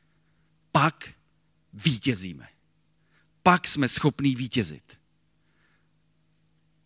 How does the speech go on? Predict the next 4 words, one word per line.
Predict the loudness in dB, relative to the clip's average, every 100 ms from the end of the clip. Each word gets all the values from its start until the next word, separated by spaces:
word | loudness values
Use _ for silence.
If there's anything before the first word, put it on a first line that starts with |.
| _ _ _ _ _ _ _ _ _ _ _ _ _ _ _ -12
A | -8
co | -4 -2
to | -2
je? | -2 -4